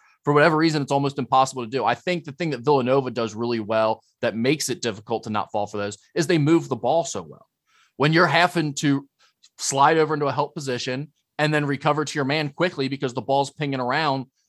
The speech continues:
you don't get the chance to think, "Oh, this is probably gonna be a pump fake coming up here," right? You're just trying to get back to your man and close out on him quick enough,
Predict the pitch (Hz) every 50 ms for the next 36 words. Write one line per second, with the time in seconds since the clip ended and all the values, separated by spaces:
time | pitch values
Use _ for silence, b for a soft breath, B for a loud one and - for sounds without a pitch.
0 | _ _ _ _ _ - 135 147 170 175 170 - 156 143 175 180 180 160 - -
1 | 175 175 170 - 160 - 196 196 175 - _ - 175 170 151 143 139 139 139 139
2 | - 143 143 147 139 143 135 135 120 - - - - - 123 107 - - 113 98
3 | 90 - - 104 92 90 104 123 143 143 b b b b - 147 143 156 160 147
4 | - - 160 151 156 143 160 147 - 156 156 147 - 160 156 147 151 160 156 139
5 | 135 - - 143 143 131 147 147 147 139 139 - 160 165 160 139 127 127 127 -